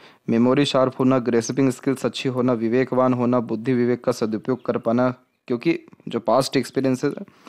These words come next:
उसके बिहाफ पर डिसीजंस अच्छे लेना, इसीलिए यह माइंड लाइन नॉलेज के लिए, एक्सपीरियंसेस के लिए और उनके बिहाफ पर डिसीजंस लेने के लिए अच्छा है।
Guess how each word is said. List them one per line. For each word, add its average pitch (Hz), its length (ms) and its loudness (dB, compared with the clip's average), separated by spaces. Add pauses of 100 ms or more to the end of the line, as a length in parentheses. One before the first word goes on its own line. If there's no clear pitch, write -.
(400)
उसके 131 240 -2
बिहाफ 143 280 4
पर 156 60 2
डिसीजंस 127 460 0
अच्छे 113 220 -6
लेना, 110 240 -4
इसीलिए 135 340 0
यह 135 260 0 (440)
माइंड 120 260 2
लाइन 143 220 2 (360)
नॉलेज 120 440 2
के - 120 -4
लिए, 156 280 2
एक्सपीरियंसेस 123 640 -6
के 139 120 -2
लिए 147 140 2
और 123 220 -2
उनके 135 380 0
बिहाफ 123 340 2
पर 135 60 0
डिसीजंस 117 500 -2
लेने 104 220 -2
के 104 40 -10
लिए 113 100 -2
अच्छा - 260 -6
है। 113 180 -8